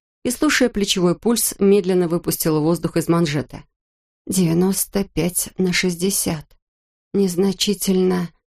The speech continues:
Удар застал ее врасплох. Она издала резкий крик боли, когда Киничи наотмашь ударил ее по лицу.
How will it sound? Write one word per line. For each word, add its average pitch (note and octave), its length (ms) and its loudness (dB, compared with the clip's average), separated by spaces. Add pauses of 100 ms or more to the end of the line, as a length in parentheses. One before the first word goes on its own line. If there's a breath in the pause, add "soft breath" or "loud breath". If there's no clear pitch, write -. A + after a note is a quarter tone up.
(400)
Удар G#3+ 340 0
застал F#3 520 0
ее E3+ 120 2
врасплох. D3+ 600 -4 (420)
Она G3 220 2
издала F#3+ 340 0
резкий G3 320 -2
крик G3+ 240 0
боли, F3+ 300 0
когда D#3 320 -2
Киничи F3 460 0
наотмашь E3 500 0
ударил E3+ 380 0
ее D3+ 160 2
по D#3 100 -4
лицу. E3+ 420 -2